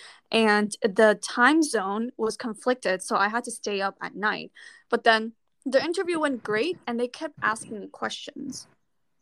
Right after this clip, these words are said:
And they were actually interested and they gave me, like, a lot, a lot of smiles and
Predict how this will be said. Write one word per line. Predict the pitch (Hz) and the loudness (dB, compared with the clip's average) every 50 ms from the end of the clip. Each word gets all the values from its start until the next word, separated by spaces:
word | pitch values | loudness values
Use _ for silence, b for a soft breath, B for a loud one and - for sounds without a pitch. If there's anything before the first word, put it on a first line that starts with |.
| _ _ _ _ - - | _ _ _ _ -8 -2
And | - 226 | 2 6
they | 233 | 6
were | 233 226 - | 6 8 8
actually | - 240 269 277 - 262 254 - - | 6 6 4 2 -2 -6 -6 -6 -6
interested | 226 240 262 - 311 294 - - 269 269 269 277 277 262 - - | -10 -12 -12 -12 -14 -16 -12 -6 -4 -4 -2 -4 -4 -6 -8 -10
and | 214 208 196 | -10 -10 -8
they | 196 202 196 | -10 -10 -10
gave | - 214 208 214 202 | -8 -6 -6 -6 -6
me, | 208 208 | -8 -6
like, | 202 208 202 202 - | -6 -6 -6 -4 -4
a | 202 | -4
lot, | 196 202 208 208 - - | -2 0 -2 -2 -2 -4
a | 208 | -4
lot | 208 196 202 196 | -2 -2 -2 -2
of | 196 196 | -4 -6
smiles | - - - 262 262 262 262 262 262 262 269 269 247 - - | -12 -6 -2 2 2 4 4 4 2 2 0 -2 -4 -6 -8
and | 214 208 202 196 | -10 -10 -10 -12